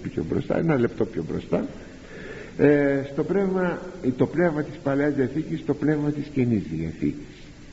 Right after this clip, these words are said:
Γιατί τη λέει η Καινή Διαθήκη; Να τη λέει, φερειπίν, ο Κύριος, «Παντί το ετούντισε δίδου». Στον καθέναν που σου ζητάει, να του δίδεις.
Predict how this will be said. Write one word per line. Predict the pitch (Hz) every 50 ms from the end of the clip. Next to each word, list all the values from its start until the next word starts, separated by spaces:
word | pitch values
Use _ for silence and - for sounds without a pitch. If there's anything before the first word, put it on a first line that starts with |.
| - - - - - - - - - - - -
Γιατί | - 120 131 127 185 190
τη | 190 190 170
λέει | 143 139 123 117
η | 113 - -
Καινή | 120 107 107 110 107
Διαθήκη; | 95 92 104 104 104 - - 107 98 87 - - - - - - - - - - - - -
Να | 113 123 123
τη | - - 117
λέει, | 107 107 107 107 104 98 87 - - - - - - - -
φερειπίν, | - 104 107 107 - - 113 113 107 104 - -
ο | - 104
Κύριος, | 104 - - 123 117 98 95 90 82 76 73 - - - - - - - - - - - - - - - - -
«Παντί | - 131 131 127 120 120 165 185 151 113 90 - - - -
το | 110 104 104 - -
ετούντισε | 117 113 104 - - - - 165 165 156 131 110 101 - 123 123 117 120 - - - 160 175 180 - - -
δίδου». | 160 170 190 214 196 147 - - - - - - - - - - - - - - - - - - - - - - - - - -
Στον | - - 107 98
καθέναν | - 104 101 - 175 180 165 160 143 - -
που | - 104
σου | - - 90 92 90
ζητάει, | 87 87 85 - 90 85 78 73 71 78 87 - - - - - - - - - - - 107
να | 113 113
του | 110 - 131 139
δίδεις. | 156 202 208 135 - - 92